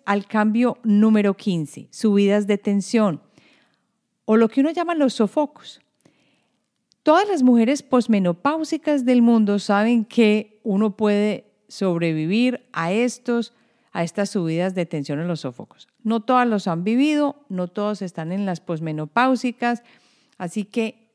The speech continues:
no sabemos cómo puedan ser, no he pasado por allí todavía. Sin embargo,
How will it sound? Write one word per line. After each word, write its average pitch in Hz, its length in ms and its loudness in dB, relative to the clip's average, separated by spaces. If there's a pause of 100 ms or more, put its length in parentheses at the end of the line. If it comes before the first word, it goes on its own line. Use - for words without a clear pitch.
no 196 400 -2
sabemos 208 600 -2
cómo 196 300 -6
puedan 180 340 -4
ser, 262 420 -2 (600)
no 208 240 0
he 202 80 0
pasado 185 500 -2
por 185 140 -4
allí 175 220 -4
todavía. 240 580 0
Sin 320 340 -4
embargo, 180 720 0